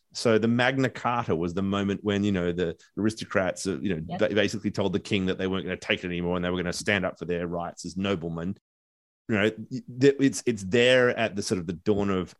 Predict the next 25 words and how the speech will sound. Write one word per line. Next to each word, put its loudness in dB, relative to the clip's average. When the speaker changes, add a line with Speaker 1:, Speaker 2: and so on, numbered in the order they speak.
Speaker 1:
the -8
stock -2
market, -4
the -2
V 2
O 4
A 4
and -4
the, -4
the -6
Dutch 0
East 0
India 2
Company -10
and -8
the -2
arrival -2
of -6
stock -2
rights. -4
It's -12
there 4
when 2
Deng 6
Xiaoping 4